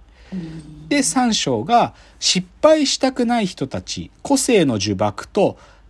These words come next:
Speaker 2: タイパ至上主義。このタイパっていうのはね、タイムパフォーマンスのことだと思う。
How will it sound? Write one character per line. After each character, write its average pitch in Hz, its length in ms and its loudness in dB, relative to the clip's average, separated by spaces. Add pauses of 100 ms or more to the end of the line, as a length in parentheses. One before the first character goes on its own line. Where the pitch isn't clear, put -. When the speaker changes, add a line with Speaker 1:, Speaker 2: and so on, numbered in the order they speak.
(140)
Speaker 2:
タ - 200 0
イ 285 160 4
パ - 260 0
至 202 280 0
上 196 280 0
主 190 220 -2
義。 101 240 -6 (180)
こ 147 80 -6
の 131 100 -6
タ - 160 -2
イ 277 120 4
パ 302 140 -2
っ 294 40 -8
て 311 100 0
い 294 40 4
う - 20 4
の 220 60 0
は 117 60 -2
ね、 101 200 -6 (120)
タ - 180 -4
イ 330 160 0
ム 381 160 -6
パ 320 180 0
フ 349 140 -2
ォ 339 60 2
ー - 20 2
マ 127 120 0
ン 107 40 -4
ス - 100 -10
の 87 80 -8
こ 92 140 -12
と 92 40 -12
だ 87 140 -14
と - 80 -18
思 78 180 -14
う。 - 20 -20